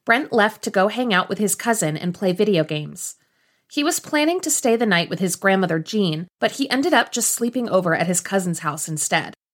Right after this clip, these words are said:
It wouldn't be until later the next day that Jean heard from her grandson at all. Around five thirty P M on Saturday, December twenty-sixth, Jean called Brent to check in. He told her that he was still at his cousin's house, but that he was leaving soon.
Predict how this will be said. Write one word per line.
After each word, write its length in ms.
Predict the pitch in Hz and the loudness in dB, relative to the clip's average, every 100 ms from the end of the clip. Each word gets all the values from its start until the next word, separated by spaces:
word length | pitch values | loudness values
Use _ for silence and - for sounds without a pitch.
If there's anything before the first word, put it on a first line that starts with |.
| _ _ _ - | _ _ _ 0
It 160 | 214 | 2
wouldn't 300 | 226 294 381 | 4 2 0
be 180 | 196 190 | 2 2
until 340 | 185 185 208 | 0 -2 0
later 360 | 180 175 180 220 | 2 2 2 2
the 100 | 208 | 2
next 300 | 190 175 - | 0 -2 0
day 320 | 208 165 160 160 | 2 2 2 -2
that 160 | - | -6
Jean 280 | - 202 220 | -2 0 0
heard 280 | 214 170 165 | 0 0 0
from 180 | - 175 | -2 -4
her 100 | 175 | -4
grandson 520 | 170 165 165 175 160 | -2 -2 0 -2 0
at 120 | 160 | -2
all. 280 | 190 80 - _ _ _ _ _ _ _ _ _ | -4 -6 -10 _ _ _ _ _ _ _ _ _
Around 360 | 208 233 262 339 | 0 2 2 0
five 300 | - 214 240 | 2 2 2
thirty 300 | - 208 196 | 0 0 0
P 220 | - 190 | -2 0
M 240 | 180 160 156 | 2 2 0
on 240 | - 180 | -2 -2
Saturday, 560 | 175 190 175 180 185 175 | 0 2 2 2 0 0
December 400 | 180 - 180 160 | -2 -4 -2 -4
twenty-sixth, 840 | - 170 156 - 214 147 - - - _ | -6 -6 -6 -4 -2 -2 -4 -14 -14 _
Jean 300 | - 254 311 | -2 2 2
called 360 | - 214 208 202 | 0 0 0 2
Brent 280 | 170 165 | 2 2
to 100 | - | -6
check 260 | 175 180 160 | -6 -6 -4
in. 280 | 170 156 - _ _ _ _ - | -4 -6 -10 _ _ _ _ -2
He 120 | 311 | -2
told 280 | - 247 233 | 2 0 2
her 180 | 254 240 | 2 2
that 140 | 208 | 0
he 120 | 214 | -2
was 140 | 220 220 | -2 -2
still 280 | - 185 | 0 2
at 80 | 220 | 2
his 160 | 277 302 | -2 -4
cousin's 400 | 208 170 170 156 | -2 0 -2 -2
house, 320 | 156 151 - | 0 0 -2
but 140 | - | -6
that 140 | 226 226 | -4 -2
he 140 | 302 | -2
was 200 | 311 285 | -4 -2
leaving 280 | 214 190 165 | 0 0 -2
soon. 420 | - 165 143 - | -2 -4 -6 -10